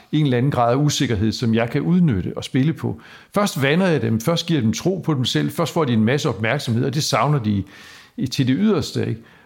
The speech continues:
Og så har jeg dem i fælden, ikke? Fordi i virkeligheden er det jo ligesom svage mennesker, som for en kort stund får det, som de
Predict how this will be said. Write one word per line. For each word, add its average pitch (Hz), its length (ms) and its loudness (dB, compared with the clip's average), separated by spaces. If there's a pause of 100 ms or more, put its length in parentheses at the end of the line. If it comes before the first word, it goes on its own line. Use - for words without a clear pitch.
(140)
Og 110 120 -2
så 214 100 0
har 160 240 2
jeg 110 100 -2
dem 113 140 0
i 104 60 2
fælden, 117 380 -2
ikke? 107 160 -2
Fordi 135 280 -2
i 117 40 2
virkeligheden 160 500 0
er 143 140 2
det 180 100 0
jo 110 160 0 (500)
ligesom 139 340 0
svage 147 360 0
mennesker, 135 360 0
som 113 460 -2 (600)
for 147 160 0
en 131 80 0
kort 185 280 0
stund - 480 -2 (260)
får 151 320 0
det, 139 180 0
som 127 180 0
de 113 260 -2